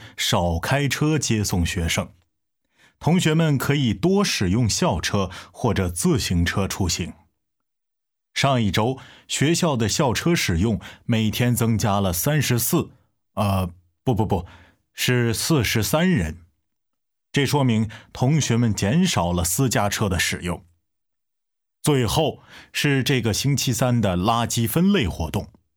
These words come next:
初中同学先在剧院学习了垃圾分类的重要性。然后科学老师分组在数学教室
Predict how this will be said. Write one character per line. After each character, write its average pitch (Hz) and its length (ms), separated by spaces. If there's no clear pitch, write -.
初 156 180
中 160 200
同 117 200
学 107 380
先 135 260
在 120 200
剧 117 220
院 110 280
学 104 300
习 101 220
了 92 120
垃 98 220
圾 101 220
分 107 240
类 98 160
的 90 80
重 160 260
要 85 160
性。 87 220
然 127 200
后 123 280
科 151 200
学 127 200
老 95 180
师 117 300
分 175 340
组 98 260
在 127 180
数 160 280
学 107 200
教 110 240
室 98 300